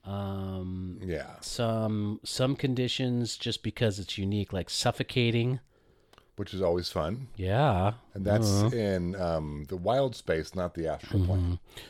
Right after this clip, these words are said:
Speaker 1: So my advice to you for D Ms who are, you know, obviously you kinda have to have this when you're playing the game, but I would also say get
Speaker 2: Read the book.
Speaker 1: Get me, br-,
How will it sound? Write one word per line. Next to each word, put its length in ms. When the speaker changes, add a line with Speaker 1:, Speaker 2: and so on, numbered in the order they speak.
Speaker 1:
So 240
my 220
advice 500
to 120
you 440
for 160
D 280
Ms 360
who 240
are, 320
you 100
know, 160
obviously 520
you 160
kinda 340
have 240
to 80
have 240
this 340
when 180
you're 380
playing 240
the 80
game, 560
but 420
I 140
would 120
also 400
say 640
get 720
Speaker 2:
Read 160
the 80
book. 340
Speaker 1:
Get 220
me, 220
br-, 200